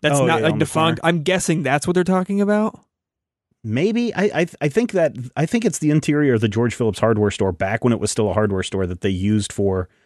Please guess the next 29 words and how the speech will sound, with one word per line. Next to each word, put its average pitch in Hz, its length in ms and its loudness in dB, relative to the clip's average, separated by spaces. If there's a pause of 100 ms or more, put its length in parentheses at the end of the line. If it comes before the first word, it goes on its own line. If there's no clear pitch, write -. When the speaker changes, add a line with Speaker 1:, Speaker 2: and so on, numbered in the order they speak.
(120)
Speaker 2:
that 98 160 -2
ribbon 87 300 -2
scene. - 240 -10
Speaker 1:
The 156 80 2
one 165 120 4
on 165 120 2
Eighth 160 240 2
and 196 80 -2
Main? 247 220 0
Speaker 2:
Uh-huh. 110 260 -2
Speaker 1:
Right 165 100 2
in 160 60 -2
the 156 60 0
corner? 170 320 -2
Speaker 2:
Yeah, 147 220 -2 (280)
I 120 120 -4
think 202 220 0
so. 156 440 -2
Speaker 1:
Okay. 180 300 0 (260)
Speaker 2:
Uh, 131 260 -2
and 147 200 0
then 175 240 2
the, 151 340 2
um, 120 440 0 (640)
um, 104 640 -2 (240)
couple 156 200 0
of 123 120 0
widow 123 260 0
houses 92 760 -8